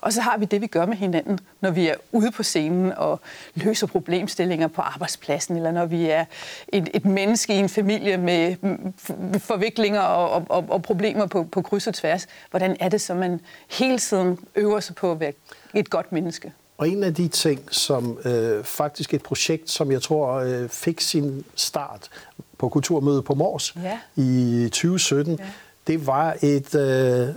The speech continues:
Speaker 2: projekt, der hedder Alder Uden Grænser, altså
Speaker 1: Ja.
Speaker 2: hvor du egentlig går op i, hvordan er det, ældre taler med unge, den
Speaker 1: Ja.
Speaker 2: dialog, der
Speaker 1: Ja.
Speaker 2: er der.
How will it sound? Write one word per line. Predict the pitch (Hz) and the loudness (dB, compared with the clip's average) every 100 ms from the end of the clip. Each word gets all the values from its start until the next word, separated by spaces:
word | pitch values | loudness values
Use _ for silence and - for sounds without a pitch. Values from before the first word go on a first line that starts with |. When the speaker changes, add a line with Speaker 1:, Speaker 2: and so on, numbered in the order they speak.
| 277 | -8
Speaker 2:
projekt, | - - 185 | 0 0 2
der | 185 | 2
hedder | 165 - | 2 2
Alder | 151 175 | 0 2
Uden | 170 160 170 | 2 2 2
Grænser, | 156 123 135 139 151 | 0 -2 0 0 0
altså | 131 131 147 | 0 2 2
Speaker 1:
Ja. | |
Speaker 2:
hvor | 143 | 2
du | 143 156 | 2 2
egentlig | 170 170 160 | 2 2 2
går | 170 - | 0 2
op | 151 160 | 0 0
i, | 147 | 0
hvordan | 135 143 165 | 2 2 2
er | 151 147 | 2 2
det, | 170 - | 2 2
ældre | 143 151 165 151 | 2 2 0 -2
taler | - 160 143 143 | 0 -2 0 0
med | 143 131 | 2 2
unge, | 131 135 160 | 2 2 2
den | 165 151 143 165 | 2 0 0 0
Speaker 1:
Ja. | |
Speaker 2:
dialog, | 143 131 143 170 151 - | 2 2 0 0 -2 -2
der | 113 | 0
Speaker 1:
Ja. | |
Speaker 2:
er | 113 | 0
der. | 123 143 | 0 0